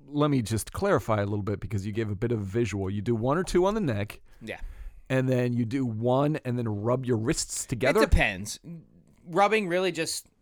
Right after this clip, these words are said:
Speaker 2: kinda negates it. You want it to just spray it and
Speaker 1: Leave it?
Speaker 2: and leave it. Yeah, because
Speaker 1: Okay.
Speaker 2: by rubbing it, you kinda, it takes away. Just let, spray
Speaker 1: Huh.
Speaker 2: it and let it dry.
Speaker 1: You're, you're good at this.
Speaker 2: Yeah,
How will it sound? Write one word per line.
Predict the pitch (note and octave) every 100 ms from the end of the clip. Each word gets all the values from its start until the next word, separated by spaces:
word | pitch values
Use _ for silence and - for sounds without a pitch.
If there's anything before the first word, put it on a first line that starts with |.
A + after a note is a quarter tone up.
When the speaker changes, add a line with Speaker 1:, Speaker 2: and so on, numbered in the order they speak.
| -
Speaker 2:
kinda | E3+ D3
negates | C3 C3+ C#3+
it. | F3 F3 -
You | D3
want | D3+ D3+
it | C3
to | C3+
just | A#2+ -
spray | D3 C#3 C#3+
it | -
and | - A#2+ A#2+ A#2 A2+ - -
Speaker 1:
Leave | G2 C3
it? | A#3 -
Speaker 2:
and | - C3+
leave | C3+ G#2+
it. | F#2+
Yeah, | A#2+ G#2+
because | F#2+ A2
Speaker 1:
Okay. | G2
Speaker 2:
by | F2+
rubbing | B2 F3 E3 D3
it, | C3 B2+
you | E2 A#2
kinda, | - B2+ A#2+ A#2 A2 _ _ -
it | B2+
takes | D3 A#2+ -
away. | A2 G#2+ -
Just | B2 C#3
let, | C3+ - _ _
spray | - F3+
Speaker 1:
Huh. | C#3
Speaker 2:
it |
and | B2+
let | B2+
it | G#2+
dry. | G#2+ F2+ -
Speaker 1:
You're, | B2 E3 -
you're | B2 E3
good | C3+ F3
at | G#3
this. | F2+ E2+
Speaker 2:
Yeah, | -